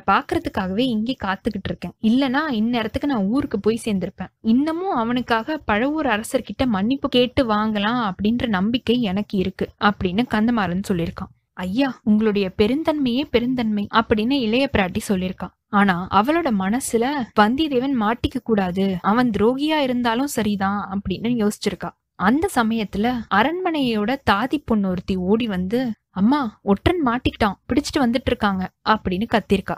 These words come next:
நந்தினி, குந்தவை ரெண்டு பேரோட முகத்திலயும் துன்ப வேதனை காணப்பட்டிருக்கு. நந்தினி சீக்கிரத்திலேயே அதை மாத்திக்கிட்டா, குந்தவையால அதை மாத்திக்க முடியல.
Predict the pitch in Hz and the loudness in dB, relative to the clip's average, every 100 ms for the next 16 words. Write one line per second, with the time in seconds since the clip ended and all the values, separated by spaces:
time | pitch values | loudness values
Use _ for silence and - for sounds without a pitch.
0 | - - 202 208 254 269 285 311 233 226 | -8 0 4 4 2 0 -2 -2 0 0
1 | 254 240 - - 208 233 330 330 294 220 | 2 0 -4 -2 2 2 2 0 0 0
2 | 190 185 220 226 208 262 262 202 285 339 | 0 0 -2 0 0 0 -2 2 2 4
3 | 370 254 226 220 208 262 202 214 226 190 | 2 2 0 0 -4 0 0 2 0 -4
4 | - 175 - _ 208 220 285 311 311 233 | -6 -8 -12 _ 2 2 2 0 -2 0
5 | 285 285 285 214 226 262 196 240 208 185 | 0 2 0 0 0 0 0 -2 -2 -2
6 | 220 - 180 - 285 330 311 226 190 247 | -4 -2 -4 2 2 2 0 0 0 0
7 | 208 196 220 180 - - 196 175 170 160 | 0 -2 -2 -2 -2 -2 -2 -2 -6 -10